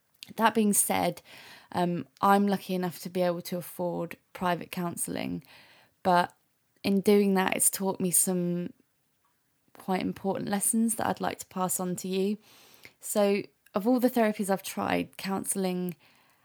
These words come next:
has without a doubt been the most effective, but it didn't always seem that way.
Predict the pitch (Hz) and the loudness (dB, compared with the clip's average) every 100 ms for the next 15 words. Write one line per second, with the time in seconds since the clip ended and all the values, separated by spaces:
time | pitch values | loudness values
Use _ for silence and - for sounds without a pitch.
0 | _ _ _ - 196 185 - 190 196 185 | _ _ _ -4 0 0 -2 -2 0 0
1 | 156 180 175 - 180 175 175 165 - - | 2 2 2 -2 -2 0 -2 -4 -6 -6
2 | - - - 180 160 _ 175 - _ _ | -6 -6 -6 -6 -6 _ -2 -2 _ _
3 | _ - 208 - 202 - 185 180 180 160 | _ -8 -2 2 2 2 0 2 2 4
4 | - 180 175 170 - 180 196 | 2 2 -2 -2 -2 0 0